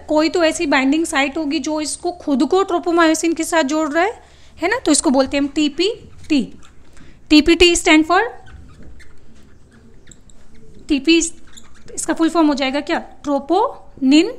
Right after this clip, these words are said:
ट्रोपोमायोसिन। ट्रोपोनिन ट्रोपोमायोसिन साइट हो जाएगी, जो इसको खुद को ले जाके किसके साथ जोड़ रहा है?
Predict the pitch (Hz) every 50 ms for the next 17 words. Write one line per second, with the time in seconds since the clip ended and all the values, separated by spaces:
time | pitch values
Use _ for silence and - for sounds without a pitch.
0 | - - - - - - - - - - 330 339 339 370 339 285 269 226 220 220
1 | 220 226 - - 220 208 214 - - - - - - - - - - - - -
2 | - - - - - - - - - - - - - - - - - - - 285
3 | 269 262 269 - 311 302 294 277 294 349 440 494 523 - - - - - - -
4 | - - - - - - - - - - 285 277 269 262 - 320 359 466 554 554
5 | - - - - - - - - 269 269 269 262 262 277 277 - 302 294 285 285
6 | 302 269 294 285 294 285 262 285 262 254 240 277 277 - - - 262 302 311 -
7 | - - - - - 359 359 - - 311 240 - 359 381 339 330 277 302 285 277
8 | 330 294 311 302 - 330 302 311 339 320 262 302 311 311 294 311 339 427